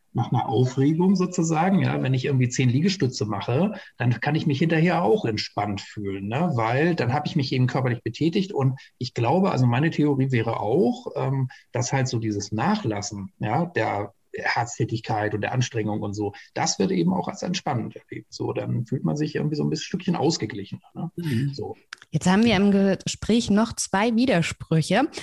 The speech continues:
Speaker 3: Zum einen haben wir schon erwähnt, dass Tabak auch eine Heilpflanze sein kann, ne? Also, dass der Tabakkonsum auch Vorteile mit sich bringt. Auf der anderen Seite ist es aber tatsächlich ein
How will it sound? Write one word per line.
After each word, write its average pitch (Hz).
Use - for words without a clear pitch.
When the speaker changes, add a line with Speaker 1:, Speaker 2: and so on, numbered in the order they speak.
Speaker 3:
Zum 185
einen 220
haben 220
wir 208
schon 202
erwähnt, 190
dass 180
Tabak 196
auch 175
eine 165
Heilpflanze 196
sein 214
kann, 254
ne? 226
Also, 202
dass -
der -
Tabakkonsum 185
auch -
Vorteile 226
mit 226
sich -
bringt. 269
Auf 220
der -
anderen 226
Seite 233
ist 233
es 233
aber 220
tatsächlich 214
ein 208